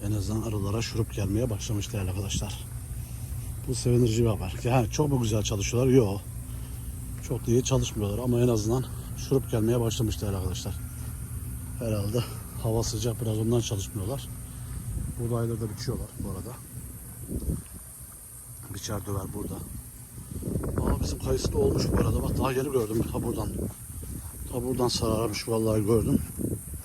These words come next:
Maşallah. Bugün Beyazköy'de topladık bayağı. Buradaki de olmuş. Bakın değerli arkadaşlar. Nasıl olmuş? Bunu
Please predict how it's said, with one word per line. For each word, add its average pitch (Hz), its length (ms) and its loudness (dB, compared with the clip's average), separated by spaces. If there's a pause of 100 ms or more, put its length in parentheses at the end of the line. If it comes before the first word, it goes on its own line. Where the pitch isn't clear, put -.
(840)
Maşallah. - 680 -2
Bugün 123 220 -2
Beyazköy'de 123 480 6
topladık 131 460 0
bayağı. 113 220 4 (1800)
Buradaki - 300 0
de - 40 2
olmuş. - 320 8 (1160)
Bakın 120 300 -10
değerli 107 200 -8
arkadaşlar. - 440 -8 (1700)
Nasıl - 220 -10
olmuş? - 380 -10 (180)
Bunu 120 120 -2